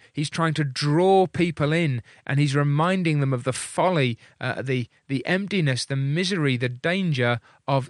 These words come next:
st-, of holding out. "Come and welcome," he says. "Leave your sins, leave your follies, leave your self-righteousness. Jesus Christ stands at the open door of grace,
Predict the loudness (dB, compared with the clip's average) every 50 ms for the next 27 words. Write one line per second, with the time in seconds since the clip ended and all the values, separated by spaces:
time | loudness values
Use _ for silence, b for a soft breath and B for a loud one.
0 | -6 -6 -4 -2 -2 -4 -4 -8 -14 -10 _ -6 -6 -6 -8 -12 -12 -6 -2 0
1 | 0 2 2 0 0 2 2 2 0 0 -2 -6 -12 b b b b b _ -6
2 | -2 0 0 0 2 0 0 2 2 2 2 2 0 -2 -2 0 0 0 0 0
3 | -2 -2 -2 -4 -4 -6 b b b b _ -4 -2 0 2 2 0 0 0 0
4 | 0 0 0 -2 0 -2 -2 -2 -4 -6 -4 -4 -2 0 0 0 0 0 -2 -2
5 | 0 0 0 0 0 -2 0 0 2 0 0 -2 -2 -2 -2 0 0 2 0 0
6 | 0 0 0 0 0 -2 0 0 0 0 0 -2 -2 0 0 0 -2 -4 -6 -6
7 | -6 -6 -6 -6 -6 -6 -8 B B B B B -4 -2 -2 0 -2 -2 -4 -4
8 | -4 -2 -2 0 0 0 0 0 -2 -2 0 0 0 0 0 -2 -4 -2 0 2
9 | 2 2 2 0 -2 -4 -4 -4 -4 -2 -2 0 0 2 2 0 0 -2 -4 -2
10 | 0 0 0 0 0 -2 -4 -4